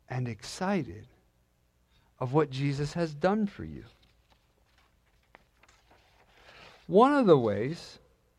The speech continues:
to grow in this amazement and wonder, a very simple way, is ask the Lord, "Lord, help me. Give me eyes to see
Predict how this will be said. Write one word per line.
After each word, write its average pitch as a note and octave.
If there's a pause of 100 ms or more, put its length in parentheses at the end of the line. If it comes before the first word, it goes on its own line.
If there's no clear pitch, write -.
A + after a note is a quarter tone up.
(240)
to D3+
grow C#3
in B2+
this D3
amazement D3+ (100)
and C3+
wonder, A2+ (500)
a -
very E3
simple F#3+
way, A#2+
is C3 (600)
ask -
the E3
Lord, E3 (360)
"Lord, F3+ (1200)
help -
me. B2+ (1300)
Give G#3+
me G3+
eyes E3
to B2+
see B2+